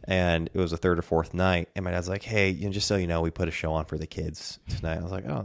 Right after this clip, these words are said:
that's totally fine." And I can remember, like, our kids getting back. And I was like, "Oh, did you guys watch the movie?" And they're like, "Oh, it was so boring. It was just this guy talking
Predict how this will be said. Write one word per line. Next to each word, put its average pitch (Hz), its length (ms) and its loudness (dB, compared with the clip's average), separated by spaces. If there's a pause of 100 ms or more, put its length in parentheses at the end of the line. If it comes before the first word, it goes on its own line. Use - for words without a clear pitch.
that's 113 220 -8
totally 98 260 -2
fine." 90 320 2 (400)
And 104 100 2
I 107 60 6
can 110 80 0
remember, 101 560 6 (140)
like, 87 280 4
our 90 140 4
kids 90 320 2
getting 85 260 2
back. 87 300 6
And - 60 -12
I - 20 -2
was 95 80 -2
like, 107 120 2
"Oh, 165 180 0
did 127 100 4
you 131 60 6
guys 123 100 6
watch 123 220 2
the 104 60 0
movie?" 107 100 6
And 101 80 6
they're 95 80 6
like, 95 200 4
"Oh, 107 220 12
it 107 140 8
was 104 160 6
so 95 460 8
boring. 87 680 6
It 107 60 4
was 104 180 6
just 110 240 4
this 98 220 2
guy 90 480 8
talking 90 720 4